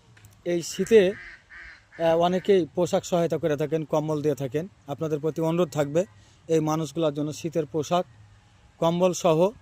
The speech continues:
যতটুকু পারবেন আপনার সাধ্যমতো সহায়তার হাত বাড়িয়ে দিবেন। যে সকল ভাই বোন বন্ধু দীর্ঘদিন যাবৎ আমাদের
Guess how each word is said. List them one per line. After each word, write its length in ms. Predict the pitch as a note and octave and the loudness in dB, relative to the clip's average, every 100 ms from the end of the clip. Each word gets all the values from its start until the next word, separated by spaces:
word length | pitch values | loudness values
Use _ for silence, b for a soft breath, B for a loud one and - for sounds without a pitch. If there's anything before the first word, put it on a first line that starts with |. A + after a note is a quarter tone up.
| - | 0
যতটুকু 400 | F3+ A3+ A#3 A3+ | 2 4 2 4
পারবেন 440 | G3+ F#3 E3+ B2+ - _ _ _ - | 6 6 6 2 0 _ _ _ -10
আপনার 260 | D3 E3 | -6 -4
সাধ্যমতো 680 | E3 E3 D#3 F3 E3+ D3+ E3+ A#3+ _ _ _ - | -4 -4 0 2 2 2 0 -2 _ _ _ -12
সহায়তার 420 | - D#3 D3+ D3 | -2 0 2 0
হাত 100 | C#3+ | 0
বাড়িয়ে 240 | C3+ C#3 | 2 0
দিবেন। 240 | A#2 A2 G#2+ - _ _ _ _ _ _ _ - | 0 -6 -8 -12 _ _ _ _ _ _ _ -8
যে 140 | E3 E3+ | -2 0
সকল 320 | F#3 E3 D#3 | 0 0 0
ভাই 240 | C#3+ D#3 | 0 0
বোন 220 | D3+ D#3 | 0 -2
বন্ধু 320 | D3+ D3 C#3+ C#3 - _ _ _ _ _ _ _ - | -2 -2 -2 -6 -10 _ _ _ _ _ _ _ -10
দীর্ঘদিন 380 | D3 D#3+ D#3+ D#3+ | -4 -2 -2 0
যাবৎ 280 | D3+ D3 D3+ | 0 0 -2
আমাদের 280 | C#3+ C#3 | -2 -4